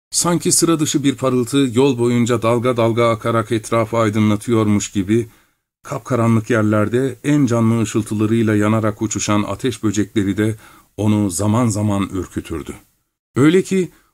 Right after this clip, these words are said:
bu ahmak böceklerden biri sallana sallana uçarken eskaza kendisine çarpacak olan zavallı çapkın,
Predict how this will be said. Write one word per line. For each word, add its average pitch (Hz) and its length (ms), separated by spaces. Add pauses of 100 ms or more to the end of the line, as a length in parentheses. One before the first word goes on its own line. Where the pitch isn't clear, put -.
(140)
bu 156 140
ahmak 156 340
böceklerden 143 720
biri 123 180
sallana 131 480
sallana 127 500
uçarken 120 720
eskaza 131 520
kendisine 120 520
çarpacak 120 540
olan 113 240
zavallı 110 480
çapkın, 131 520